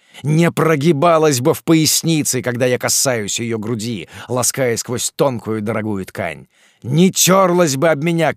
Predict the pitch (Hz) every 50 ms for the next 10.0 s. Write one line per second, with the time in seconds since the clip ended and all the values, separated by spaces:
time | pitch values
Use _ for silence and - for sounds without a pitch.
0 | _ - - 147 - _ _ _ _ - 139 117 - - - - - - - -
1 | - - _ _ _ _ _ _ _ _ _ _ _ _ _ _ _ _ - 87
2 | 87 80 73 - - 85 80 - - - 82 - - - _ _ _ _ _ _
3 | _ _ _ _ _ _ _ _ _ _ _ _ _ _ _ _ - 90 87 82
4 | 82 101 101 - - 104 98 104 135 123 101 82 80 76 71 67 62 - - -
5 | _ _ _ _ _ _ _ _ _ _ _ - - - 123 101 - - - 117
6 | 107 104 104 107 107 95 - _ _ _ _ - 120 120 - - 120 123 117 -
7 | - 101 92 - - - 104 92 - - 107 95 - - - 120 107 92 104 107
8 | 107 104 98 113 120 - - - 107 98 98 - - 127 113 - - 107 101 101
9 | 92 85 104 95 92 82 - - 80 69 - - - 60 - 50 - - _